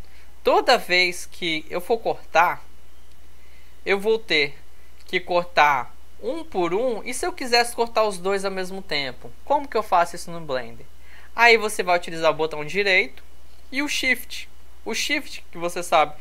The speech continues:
aí no seu computador, se eu apertar o Shift e clicar e arrastar aqui no meu computador, ele seleciona mais de um objeto. Esse mesmo conceito é válido para o Blender.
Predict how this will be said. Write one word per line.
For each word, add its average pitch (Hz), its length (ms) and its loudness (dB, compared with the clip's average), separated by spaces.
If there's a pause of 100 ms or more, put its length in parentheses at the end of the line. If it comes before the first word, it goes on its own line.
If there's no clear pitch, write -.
(460)
aí 139 180 6
no 156 80 -4
seu 214 200 -2
computador, 190 680 0 (1120)
se - 140 4
eu 220 40 8
apertar 220 320 6
o 180 60 4
Shift - 640 -4 (100)
e 160 80 -6
clicar 160 420 2
e 143 40 4
arrastar 135 400 0
aqui 127 160 -4
no 139 80 -8
meu 135 100 -6
computador, 147 540 -4
ele 175 200 -4
seleciona 180 460 -4
mais 165 180 -2
de 165 80 -6
um - 20 -6
objeto. 165 640 -2 (840)
Esse 185 260 -2
mesmo 240 320 0
conceito 190 480 -2
é 202 60 2
válido 170 360 2
para 175 200 0
o 185 40 -4
Blender. 123 500 -6